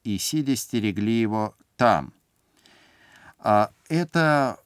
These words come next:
ц-, буквальная цитата из Псалма: «Делят ризы мои между собою, и об одежде моей бросают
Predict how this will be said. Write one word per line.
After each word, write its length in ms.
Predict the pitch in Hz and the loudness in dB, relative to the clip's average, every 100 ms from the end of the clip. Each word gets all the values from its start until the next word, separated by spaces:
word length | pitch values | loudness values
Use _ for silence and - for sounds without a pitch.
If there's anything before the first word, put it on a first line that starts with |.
| _ _ _ | _ _ _
ц-, 160 | - - | -8 -4
буквальная 640 | 139 135 165 180 151 123 | -4 0 4 4 4 0
цитата 520 | 110 117 127 113 - | -2 -4 0 0 0
из 200 | 107 98 | -6 -6
Псалма: 800 | - - - 120 110 123 160 170 | -10 -10 0 2 2 2 0 0
«Делят 460 | 147 113 165 147 123 | 0 -2 -2 -2 -2
ризы 340 | 143 151 113 | -2 -2 -2
мои 220 | 117 110 104 | -2 -2 -2
между 340 | 101 90 113 | -4 -6 -10
собою, 640 | - 117 110 147 151 143 | -4 -4 -2 -2 -2 -2
и 140 | - 139 | -4 0
об 200 | 120 104 | 0 2
одежде 560 | 110 98 139 147 - | -2 -2 -4 -4 -6
моей 220 | 131 127 123 | -4 -2 -2
бросают 920 | 101 101 90 - 101 98 98 95 | 0 0 -2 -2 0 2 0 -6